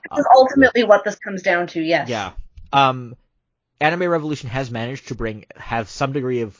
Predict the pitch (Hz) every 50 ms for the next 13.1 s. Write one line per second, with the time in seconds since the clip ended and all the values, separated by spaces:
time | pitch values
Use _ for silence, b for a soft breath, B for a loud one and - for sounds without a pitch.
0 | _ _ - 104 104 98 95 95 85 - _ 127 120 113 104 - - 107 - -
1 | 113 98 87 98 92 - - - _ _ _ _ _ _ _ _ _ 110 107 101
2 | 95 95 90 85 87 73 _ - - 143 127 - - 113 104 - - - 113 101
3 | 95 98 98 113 113 117 113 120 - - 117 - - 135 123 110 113 - - 113
4 | 113 107 98 - 120 117 113 104 - - - - - - 123 113 117 117 110 117
5 | 120 110 101 101 101 98 87 82 82 76 73 - 87 95 95 101 101 98 92 127
6 | 123 - - 131 110 117 127 127 131 120 120 120 127 131 - 110 107 110 - -
7 | 120 107 - - - - - - b b b b b b b b b - 110 110
8 | 107 107 107 107 - 110 139 - 143 139 156 160 160 156 143 139 - - 175 185
9 | 180 165 131 - - 139 156 160 143 123 117 104 101 98 95 92 101 120 135 143
10 | 131 117 107 - 139 127 117 107 101 98 90 131 120 110 120 117 117 117 113 107
11 | - - 123 113 104 98 98 101 - - 107 107 107 104 107 104 b b b b
12 | b b b - 123 143 156 123 139 135 107 131 139 127 - 139 127 117 - -
13 | 92